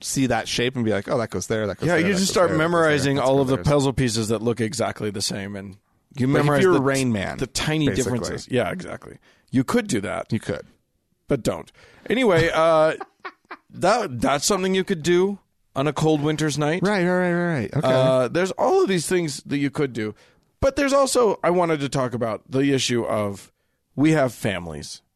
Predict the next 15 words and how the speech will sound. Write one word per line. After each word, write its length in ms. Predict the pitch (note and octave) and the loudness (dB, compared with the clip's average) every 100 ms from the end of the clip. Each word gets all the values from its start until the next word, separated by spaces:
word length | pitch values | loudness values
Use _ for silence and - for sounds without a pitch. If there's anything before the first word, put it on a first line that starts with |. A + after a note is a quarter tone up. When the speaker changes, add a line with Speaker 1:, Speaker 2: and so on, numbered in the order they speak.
| _ - | _ -6
Speaker 1:
Mm. 560 | A2+ A2+ A2+ A2+ A2 A2 | 0 0 2 0 0 0
Speaker 2:
uh, 220 | G#2 G2+ | 0 0
most 340 | G#2 A2 G#2+ | 0 -2 -2
of 80 | B2 | -2
us, 160 | A#2 A2 | -2 -2
and 220 | - B2 C#3 | -2 0 2
many 220 | G3+ G#3 | 2 2
of 140 | D3+ | 2
us 120 | C#3+ | 2
have 200 | B2 B2+ | 0 -2
families 500 | - C3+ B2+ B2 A2+ - _ _ _ | -2 -2 0 -2 -4 -12 _ _ _
that 160 | C#3 C3+ | -4 -4
still 280 | - E3 D3+ | -2 0 2
celebrate 640 | - C#3+ C3 C3 B2+ - _ _ _ _ _ _ - | 2 2 2 0 -2 -8 _ _ _ _ _ _ -8
them 360 | A2 D3+ D#3 | 0 0 2